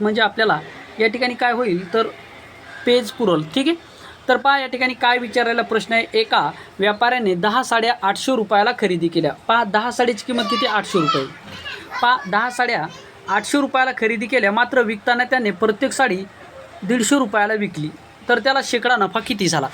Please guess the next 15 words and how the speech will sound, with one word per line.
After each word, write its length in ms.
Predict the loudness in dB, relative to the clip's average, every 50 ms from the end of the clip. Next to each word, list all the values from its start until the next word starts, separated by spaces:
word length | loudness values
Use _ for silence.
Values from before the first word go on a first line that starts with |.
| -10 -14 -14 -6 -4
आता 200 | -4 0 2 2
या 80 | 2
ठिकाणी 260 | 2 2 0 0 0 0
आपल्याला 240 | 0 0 0 0
काय 200 | 0 0 0 -2
काढावं 240 | 0 0 0 0 0
लागेल 180 | 0 -2 -2 -2
मित्रांनो, 320 | 0 0 2 2 2 2 0 -2 -10 -18 -20 -20 -20 -20 -8 -2
पहा 180 | 0 2 2 2
यांनी 200 | 2 0 0 0
काय 200 | 0 -2 -2 -2
केले, 320 | -2 -2 0 2 2 0 -2 -4
दहा 300 | -2 -2 -2 0 0 0
साडीची 360 | 2 2 0 0 0 -4 -6
किंमत 240 | -6 -4 -2 -2